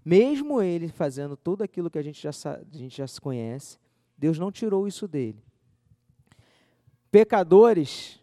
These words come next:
assim como nós, que fazem várias coisas erradas,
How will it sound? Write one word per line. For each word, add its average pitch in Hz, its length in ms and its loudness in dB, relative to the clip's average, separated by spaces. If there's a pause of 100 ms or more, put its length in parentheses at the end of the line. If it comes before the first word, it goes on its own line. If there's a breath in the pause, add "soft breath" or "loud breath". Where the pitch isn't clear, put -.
(120)
assim 165 320 -12
como 156 260 -2
nós, 147 560 -4 (220)
que - 80 -10
fazem 165 440 -4 (1200)
várias 190 580 -6
coisas 185 340 -4
erradas, 143 720 -6